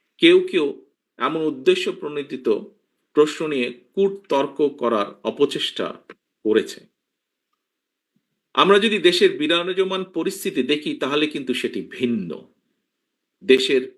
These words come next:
কোটি কোটি পরিবারের কাছে এই মুহূর্তে নির্বাচন এবং সংস্কারের চেয়েও গুরুত্বপূর্ণ হচ্ছে সংসার পরিচালনা করা। একদিকে দ্রব্যমূল্যের ঊর্ধ্বগতি,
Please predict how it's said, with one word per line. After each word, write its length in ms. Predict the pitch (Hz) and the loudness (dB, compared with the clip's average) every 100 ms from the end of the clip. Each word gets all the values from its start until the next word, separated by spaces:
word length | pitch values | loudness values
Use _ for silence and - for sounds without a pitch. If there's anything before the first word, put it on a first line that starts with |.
| _ _ _ - | _ _ _ -2
কোটি 220 | 185 220 | 0 -2
কোটি 240 | 214 135 | -6 -8
পরিবারের 540 | 120 113 120 135 151 151 | -6 -4 -2 0 -2 -4
কাছে 260 | 156 147 139 | -8 -6 -2
এই 180 | 139 151 | 0 0
মুহূর্তে 480 | 143 185 190 - - - _ _ _ _ _ - | -2 -2 -4 -8 -10 -12 _ _ _ _ _ -6
নির্বাচন 720 | 113 131 131 135 139 - 185 262 - _ _ - | -2 2 2 2 2 0 -2 -2 -10 _ _ -2
এবং 180 | 147 165 | 0 0
সংস্কারের 760 | 160 - 156 170 - - 202 247 - | -2 -4 -4 -4 -4 0 2 2 0
চেয়েও 240 | 180 92 - _ _ _ _ _ _ _ _ 104 | 0 0 -2 _ _ _ _ _ _ _ _ -2
গুরুত্বপূর্ণ 720 | 117 175 190 - - 143 131 | 4 4 4 -6 -10 -10 -10
হচ্ছে 340 | 131 127 127 107 - _ _ _ _ | -10 -10 -6 -6 -8 _ _ _ _
সংসার 720 | - - 147 156 - 120 80 - _ _ - | -16 -6 -4 -4 -6 -6 -8 -12 _ _ -6
পরিচালনা 600 | 85 90 - 92 67 - - | -4 -4 -4 -4 -4 -10 -18
করা। 240 | - - - _ _ _ _ _ _ _ _ _ _ _ _ _ - | -16 -16 -16 _ _ _ _ _ _ _ _ _ _ _ _ _ 0
একদিকে 520 | 135 135 156 165 156 | 2 0 0 2 2
দ্রব্যমূল্যের 720 | 131 156 147 170 165 160 151 | 2 2 2 -2 0 0 0
ঊর্ধ্বগতি, 580 | 151 143 165 165 160 | 0 -2 -4 -4 -4